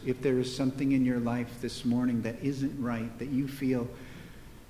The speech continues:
with a clear conscience you really maybe shouldn't be taking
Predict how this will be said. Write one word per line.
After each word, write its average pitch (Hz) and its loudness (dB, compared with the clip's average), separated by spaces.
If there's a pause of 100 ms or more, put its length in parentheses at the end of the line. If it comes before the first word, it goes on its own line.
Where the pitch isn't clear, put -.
(120)
with 151 8
a 151 8
clear 156 6
conscience 156 4
you 143 4
really 139 6
maybe 135 6
shouldn't 143 0
be 117 2
taking 117 0